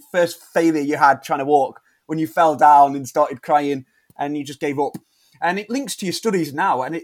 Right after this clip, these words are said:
it, well, it's interesting. It's why do we, or, well, why do, uh,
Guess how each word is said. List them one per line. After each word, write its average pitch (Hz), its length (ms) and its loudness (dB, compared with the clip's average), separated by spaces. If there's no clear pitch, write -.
it, 185 220 -16
well, 196 280 -6
it's 190 140 -8
interesting. 202 500 -8
It's 131 180 -18
why 214 420 -6
do 196 260 -10
we, 170 480 -8
or, 143 440 0
well, 156 200 -2
why 185 160 -2
do, 165 340 -4
uh, 139 160 -4